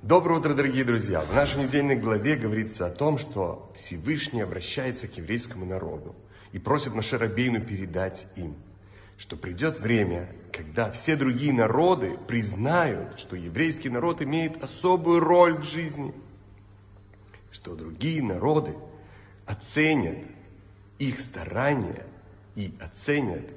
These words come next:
их преданность Богу, а также увидят их особенное предназначение в мире. Когда придёт Машиах,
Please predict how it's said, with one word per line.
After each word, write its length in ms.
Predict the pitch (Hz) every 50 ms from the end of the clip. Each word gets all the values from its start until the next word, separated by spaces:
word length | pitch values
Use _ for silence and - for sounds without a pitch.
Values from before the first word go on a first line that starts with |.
| -
их 260 | 131 117 - - -
преданность 640 | - - 98 117 156 156 113 98 92 85 82 78 73
Богу, 480 | 76 92 139 143 123 - - - - - - - - - - - - - -
а 80 | - -
также 440 | - 147 147 147 123 104 107 101 - -
увидят 600 | 113 104 92 92 117 156 165 147 95 98 98 - - - - - - - - -
их 300 | - 135 131 131 - - - - - - - -
особенное 880 | - - - 143 139 127 113 113 107 107 104 107 104 101 101 95 95
предназначение 1040 | 92 - 107 101 98 101 98 92 87 92 85 - - - 101 98 95 90 87 85 82
в 100 | 78 -
мире. 240 | 78 76 73 - - - - - - - - - - - - - - - - - - - - - -
Когда 260 | - - 80 80 110
придёт 400 | 110 - 92 87 92 107 101 -
Машиах, 560 | 85 82 82 - - - 165 170 151 120 -